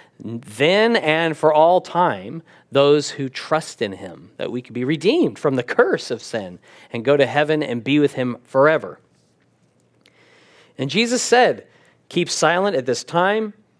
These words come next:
Concerning his true identity, he says, "The Son of Man must suffer many things and be rejected by the elders and chief priests and scribes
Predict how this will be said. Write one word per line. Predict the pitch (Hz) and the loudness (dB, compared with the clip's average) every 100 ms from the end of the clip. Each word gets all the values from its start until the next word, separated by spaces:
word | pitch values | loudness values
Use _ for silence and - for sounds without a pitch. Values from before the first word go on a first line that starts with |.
| _ _ _ _ _ _ _ | _ _ _ _ _ _ _
Concerning | 139 131 - 170 165 | -4 -4 0 2 4
his | 151 131 | 2 0
true | - - 147 | -4 0 4
identity, | 123 120 151 196 208 180 | 4 4 2 4 4 2
he | |
says, | 120 139 127 | 0 0 0
"The | - | -2
Son | - 156 143 | -6 -2 0
of | |
Man | 135 127 120 | 2 0 0
must | 113 - | -4 -4
suffer | 135 - 117 | -6 -2 -4
many | 110 110 | -4 -8
things | - 170 190 170 | -2 -2 0 -2
and | 123 | -4
be | 107 104 | -6 -10
rejected | 98 101 - 127 208 - 123 92 - | -12 -14 -6 -2 -2 0 -2 -2 -4
by | 107 | -6
the | 107 110 | -6 -6
elders | 120 127 131 131 123 | -2 0 2 0 -2
and | 98 | -8
chief | - 117 113 _ | -12 -12 -14 _
priests | 147 139 - | -8 -8 -10
and | 98 | -14
scribes | - 120 123 131 | -6 -2 0 -2